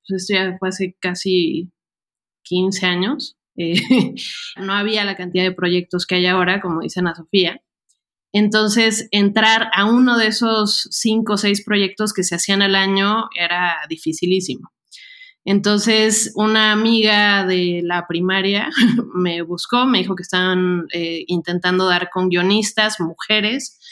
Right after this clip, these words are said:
para una telenovela que era un young adult, eh, de Argos.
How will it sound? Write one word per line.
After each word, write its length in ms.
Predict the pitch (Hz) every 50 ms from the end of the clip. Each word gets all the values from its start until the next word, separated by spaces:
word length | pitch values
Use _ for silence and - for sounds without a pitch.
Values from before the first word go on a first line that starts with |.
| - - - - - _ -
para 180 | - 175 180
una 720 | 185 185 185 185 185 190 185 185 180 175 175 175 170 165 -
telenovela 880 | - 175 175 175 175 175 175 180 185 185 185 180 180 180 175 175 - -
que 80 | - 180
era 120 | 175 180
un 160 | 180 180 180 185
young 240 | 185 180 185 185
adult, 460 | 180 180 175 185 180 180 180 170 165 - - - _ _
eh, 380 | - 90 92 - - - - _ _
de 180 | 160 165 - - -
Argos. 600 | 196 220 233 254 262 339 - - - - -